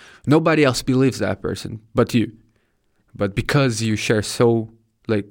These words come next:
so many beliefs with this person, you think that's the best source of information that you can have. This person is going to tell you how to live your life, what you should do at what time and,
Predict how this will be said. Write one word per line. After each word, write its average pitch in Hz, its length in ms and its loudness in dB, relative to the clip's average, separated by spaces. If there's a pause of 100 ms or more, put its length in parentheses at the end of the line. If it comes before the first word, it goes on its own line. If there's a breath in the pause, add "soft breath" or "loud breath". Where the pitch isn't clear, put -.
so 123 200 0
many 123 240 4
beliefs 127 420 2
with 120 80 -6
this 110 140 -6
person, 101 480 -6
you 101 80 -8
think 98 160 -6
that's 110 220 -4
the 113 100 -2
best 107 260 -2
source 104 320 -2
of 98 100 -6
information 101 420 -2
that 104 100 -2
you 98 40 -4
can 104 140 -4
have. 110 420 -2 (600)
This 98 100 -10
person 120 240 0
is 104 80 -2
going 113 140 2
to - 80 -10
tell 107 200 0
you 104 60 0
how 104 120 -2
to 104 120 -8
live 110 180 -2
your 107 120 0
life, 110 440 -2 (560)
what 104 200 0
you 101 60 -2
should 101 200 -4
do 120 220 2
at 98 140 0
what 107 200 -2
time 110 320 -2
and, 101 240 -8